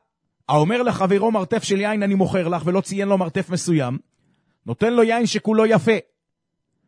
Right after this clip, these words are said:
בלא שיש שם מקצת כוססות". ואם אמר לו, "מרתף זה של יין אני מוכר לך", נותן לו יין שכולו יפה ומקבל עליו עשר כוססות למאה. כי לשון מרתף של יין הועיל שייתן לו יין יפה,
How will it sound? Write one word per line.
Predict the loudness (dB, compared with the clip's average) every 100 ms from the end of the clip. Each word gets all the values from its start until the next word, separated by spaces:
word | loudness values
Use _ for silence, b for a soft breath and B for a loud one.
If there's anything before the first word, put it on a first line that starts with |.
| _
בלא | -2 0 0
שיש | 0 -2 0
שם | 0 0 -2
מקצת | -4 -2 -2 0
כוססות". | -2 -2 -4 -2 -4 _ _ _ _ -8
ואם | -2 2
אמר | 2
לו, | 2 2
"מרתף | 0 -4 -6 _ _
זה | -12 -8 0 0 0 _
של | -6 -2 0
יין | 0 -2 -2
אני | -4
מוכר | -2 -2 -2 0
לך", | -2 -2 -14 _ _ _ _ -12
נותן | -6 -2
לו | 0
יין | 0 -2
שכולו | -2 -2 0 2
יפה | 0 0 0
ומקבל | 0 -2 -2 0
עליו | 0 0 0
עשר | -2 -2 -2 0
כוססות | -2 -2 0 4 4 2 _ _ _ _ _ _ _ -2
למאה. | 0 2 2 0 -4 _ _ _ _ _ _ _ _ _
כי | -10
לשון | -6 0 2
מרתף | 2 0 -2 -2
של | -4 -2
יין | -2 0 0
הועיל | 0 -2 -2 -2
שייתן | -4 -4 -2
לו | 0
יין | 0 2 2
יפה, | 0 0